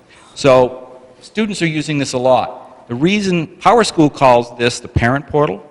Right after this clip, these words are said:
we call it the PowerSchool portal because we feel it's more for the students.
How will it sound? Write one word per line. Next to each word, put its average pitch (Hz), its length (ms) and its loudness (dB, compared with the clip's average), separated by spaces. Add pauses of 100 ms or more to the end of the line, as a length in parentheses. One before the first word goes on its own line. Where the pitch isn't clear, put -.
(420)
we 185 160 0
call 120 260 4
it 113 80 -2
the - 80 -16
PowerSchool 147 500 -2
portal 87 260 -8
because 117 280 -6
we 160 120 -2
feel 139 240 -4
it's - 160 -14
more 123 160 -10
for - 160 -14
the 107 100 -14
students. - 560 -14